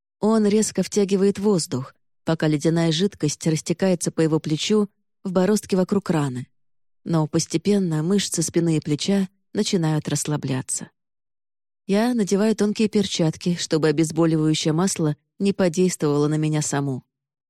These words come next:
«Что-нибудь чувствуешь?» спрашиваю я Мэтью, мягко касаясь кожи на его предплечье.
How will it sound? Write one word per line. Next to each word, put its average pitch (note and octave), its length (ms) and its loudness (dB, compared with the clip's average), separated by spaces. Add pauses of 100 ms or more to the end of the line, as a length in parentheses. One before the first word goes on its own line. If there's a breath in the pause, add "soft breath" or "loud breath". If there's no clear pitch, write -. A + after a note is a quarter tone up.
(360)
«Что-нибудь A3 580 0
чувствуешь?» F3+ 680 0 (360)
спрашиваю E3+ 600 -2
я E3 140 0
Мэтью, E3+ 400 0
мягко F3+ 320 -2
касаясь E3 420 -2
кожи E3+ 360 0
на D3 80 -2
его D3 180 0
предплечье. D#3 720 -2